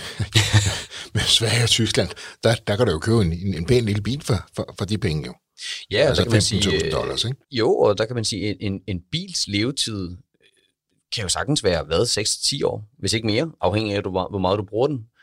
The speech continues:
Speaker 2: Og det er lidt det samme med, kan man sige, ikke tidsmæssigt, men det samme med vores produkt. Afhængig af, hvor meget du bruger den, øhm, så kan man sige, så holder den en vis periode.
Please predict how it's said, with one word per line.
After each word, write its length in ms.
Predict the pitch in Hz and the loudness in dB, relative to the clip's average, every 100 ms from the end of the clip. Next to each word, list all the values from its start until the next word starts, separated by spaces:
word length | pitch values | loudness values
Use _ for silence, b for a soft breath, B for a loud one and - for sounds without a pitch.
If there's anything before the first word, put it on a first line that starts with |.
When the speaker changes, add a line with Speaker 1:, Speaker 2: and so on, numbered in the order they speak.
| - | -8
Speaker 2:
Og 100 | - | 0
det 60 | |
er 40 | 180 | 2
lidt 160 | 165 | 2
det 80 | 123 | 0
samme 340 | - 95 120 120 | 0 0 0 -2
med, 200 | 101 87 | -2 -2
kan 100 | 92 | -4
man 100 | 87 | -2
sige, 360 | - 87 80 - _ - - _ | -2 -2 -6 -10 _ -20 -20 _
ikke 320 | 120 151 101 - - | -4 -2 -4 -6 -2
tidsmæssigt, 500 | 139 - 95 92 92 | -2 0 0 -2 -2
men 140 | 95 | -2
det 80 | - | 2
samme 180 | 98 113 | 2 0
med 80 | 113 | 0
vores 220 | 101 - | 0 0
produkt. 340 | 95 95 95 - | -2 -2 -2 0
Afhængig 280 | 98 151 | 2 2
af, 60 | 127 | 2
hvor 60 | 110 | 0
meget 240 | 87 95 | 0 -2
du 40 | 110 | -4
bruger 320 | - 95 143 | -2 2 2
den, 140 | 127 - B B B B B B 104 | 0 -10 B B B B B B -2
øhm, 600 | 95 90 85 87 82 - | 0 0 -2 -2 -4 -2
så 120 | 127 | 0
kan 80 | 120 | 2
man 80 | |
sige, 140 | 110 107 | 0 0
så 100 | 107 | 0
holder 240 | 120 120 | 0 0
den 100 | 101 | 0
en 140 | 95 92 | -2 -2
vis 120 | - | -4
periode. 400 | - 90 - | -4 -6 -6